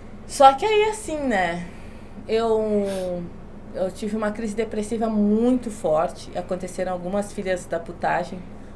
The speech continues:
Toda cena tem, ainda existem essas cenas da, essas filhas da putagem. Mas eu tinha autoestima muito baixa, assim, eu acho que eu não tinha muita consciência, acho não, eu não tinha muita consciência de quem eu era, assim.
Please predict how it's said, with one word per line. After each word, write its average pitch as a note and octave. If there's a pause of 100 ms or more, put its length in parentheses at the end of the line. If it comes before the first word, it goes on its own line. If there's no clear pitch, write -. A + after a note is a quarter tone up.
(120)
Toda E4+
cena B3
tem, G#3 (120)
ainda G#3+
existem G#3
essas F#3+
cenas E3+
da, E3+ (100)
essas D#3+
filhas -
da -
putagem. F3 (340)
Mas G#3
eu A#3
tinha B3
autoestima B3+
muito B3
baixa, G#3
assim, F3+
eu F3
acho F3
que -
eu -
não G3
tinha G#3+
muita G#3 (400)
consciência, G#3+
acho A#3+
não, A3+
eu G3+
não G#3
tinha C4
muita B3+
consciência A#3
de -
quem G#3
eu G#3+
era, F#3+
assim. F#3